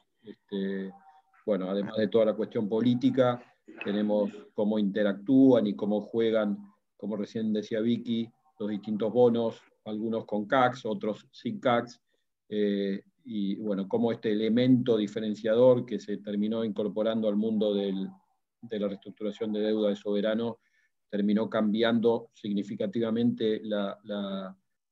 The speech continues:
la, el, la modalidad de reestructurar y, y, y, y creo, eh, que lo hizo para bien, porque probablemente no volvamos a ver lo que vimos en, en la última reestructuración y todos esos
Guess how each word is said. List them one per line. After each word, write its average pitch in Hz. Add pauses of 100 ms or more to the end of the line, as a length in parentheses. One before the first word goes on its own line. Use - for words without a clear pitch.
(320)
la, 95 (920)
el, 95 (180)
la 104
modalidad 120
de 113
reestructurar 131
y, 120
y, 117
y, 107 (100)
y 104
creo, 120 (460)
eh, 101
que 104
lo 104
hizo 107
para 104
bien, 117
porque 101 (600)
probablemente 110
no 101
volvamos 104
a 98
ver 104 (640)
lo 104
que 104
vimos 104 (100)
en, 95
en 95
la 101
última 104
reestructuración 104
y 95
todos 104
esos 98